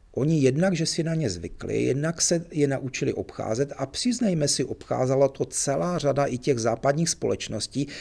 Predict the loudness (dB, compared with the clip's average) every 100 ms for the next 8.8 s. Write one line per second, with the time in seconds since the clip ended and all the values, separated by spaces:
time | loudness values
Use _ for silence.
0 | -14 -8 0 2 4 2 6 6 6 2
1 | 4 4 4 4 4 2 2 0 -2 0
2 | 2 2 2 2 2 0 0 2 2 4
3 | 2 2 2 2 0 0 -2 4 2 2
4 | -16 -20 -10 -10 0 2 2 0 2 0
5 | 4 2 2 0 2 0 0 -16 -2 -2
6 | 0 -4 0 2 4 2 0 0 0 0
7 | 0 0 2 2 2 4 4 4 4 4
8 | 2 2 4 4 2 -2 -2